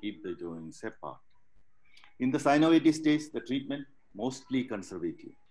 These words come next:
After getting the diagnosis, you can start with antituberculous treatment. You give traction, followed by, uh, uh, rest. Rest is followed by gradual mobilization and weight bearing.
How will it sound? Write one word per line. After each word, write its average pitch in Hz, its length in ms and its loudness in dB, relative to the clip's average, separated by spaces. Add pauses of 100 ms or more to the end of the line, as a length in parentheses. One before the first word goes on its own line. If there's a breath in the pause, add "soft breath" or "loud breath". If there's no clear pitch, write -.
(440)
After 117 300 -2
getting 131 300 0
the 135 100 0
diagnosis, 123 760 0 (340)
you 113 100 -6
can 107 240 -6
start 127 480 -2
with 127 120 -4
antituberculous 113 760 -4
treatment. 135 340 -8 (500 soft breath)
You 107 240 -4
give 123 200 0 (340)
traction, 120 640 -2 (380)
followed 113 340 0
by, 101 160 -2 (400)
uh, 117 160 -2 (180)
uh, 107 200 -6
rest. 117 380 -4 (420)
Rest 123 260 -4
is 120 140 -4
followed 104 340 -4
by 95 220 -6 (280)
gradual 101 440 -2
mobilization 90 720 -8
and 80 140 -12
weight 80 240 -12
bearing. 80 240 -10